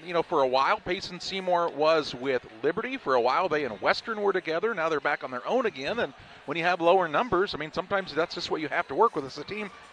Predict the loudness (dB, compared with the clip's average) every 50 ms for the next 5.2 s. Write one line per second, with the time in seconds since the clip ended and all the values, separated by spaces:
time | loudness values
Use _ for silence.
0 | -6 0 2 2 2 2 0 -2 -4 -4 -4 2 2 4 4 4 0 -4 -6 -8
1 | -8 -10 -16 -20 -20 -20 -20 -20 -18 -10 -6 -4 -4 -2 0 0 2 2 2 0
2 | 0 -2 2 2 2 2 2 -2 -8 -14 -20 -14 -10 -10 -10 -6 -4 -6 -6 -4
3 | -4 -4 -4 -4 -2 -2 -4 -2 0 2 2 2 2 -2 -6 -6 -6 -8 -8 -8
4 | -8 -6 -4 -4 0 2 2 2 2 0 -4 -6 -6 -6 -4 -4 -4 -4 -2 2
5 | 2 2 2